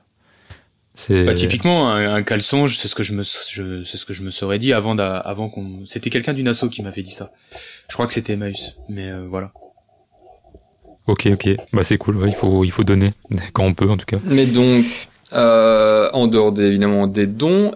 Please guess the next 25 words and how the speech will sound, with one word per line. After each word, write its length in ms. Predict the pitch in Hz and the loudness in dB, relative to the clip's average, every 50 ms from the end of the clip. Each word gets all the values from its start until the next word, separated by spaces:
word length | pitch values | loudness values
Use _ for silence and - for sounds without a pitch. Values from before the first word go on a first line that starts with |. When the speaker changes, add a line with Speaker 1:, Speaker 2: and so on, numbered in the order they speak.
| - | -4
Speaker 3:
il 100 | 120 113 | -4 0
y 80 | 107 131 | 2 4
a, 280 | 156 170 175 175 165 127 | 4 4 4 4 4 4
euh, 320 | 110 101 101 101 95 101 | 4 4 2 2 0 0
ce 80 | 98 - | -2 -4
qui 240 | - - - 101 92 | -8 -6 -4 -4 -4
explose 600 | 90 - - - - - 135 175 175 147 107 104 | -4 -6 -12 -10 -2 2 4 4 4 4 4 0
actuellement, 460 | 98 - - 104 104 117 143 160 151 | -2 -2 0 0 2 2 2 0 -2
c'est 160 | - - 120 | -2 0 2
la 160 | 135 135 120 | 2 2 2
revente. 600 | 104 - - 123 117 107 107 92 90 - - - - _ _ - - _ _ _ _ - - - - - - _ _ _ _ _ | 0 -2 0 0 0 0 0 -4 -4 -6 -12 -18 -20 _ _ -20 -20 _ _ _ _ -20 -20 -20 -20 -20 -20 _ _ _ _ _
Et, 280 | - 110 113 123 127 117 | -2 0 2 4 4 4
euh, 200 | 104 98 98 95 | 4 2 0 -2
quarante-deux 560 | 95 - - 113 107 113 113 117 120 117 117 | -2 -2 0 0 2 4 2 4 2 0 0
pour 180 | - 113 98 - | -2 -6 -8 -4
cent 160 | - 165 165 | -2 -2 2
des 100 | 131 107 | 2 0
personnes 540 | - - - - - - - 139 165 175 147 | 0 0 -6 -8 -6 -2 0 0 0 0 -2
revendent 580 | 117 107 98 101 135 170 143 117 127 160 170 143 | -4 -4 -2 0 0 2 2 2 2 0 2 2
des 100 | 135 139 | 0 0
produits 440 | 131 - - 110 110 107 107 110 - | 0 0 -4 -4 -2 -2 -4 -2 -2
encore, 560 | 117 - - - 107 107 - - - - - | -4 -4 -6 -6 -4 -4 -4 -4 -4 -6 -8
euh, 160 | - - - | -10 -8 -10
enfin, 180 | 92 - - - | -10 -8 -8 -10
actuellement. 580 | - - _ - 113 107 104 95 98 135 - | -12 -12 _ -4 -2 -2 -2 -4 -6 -8 -12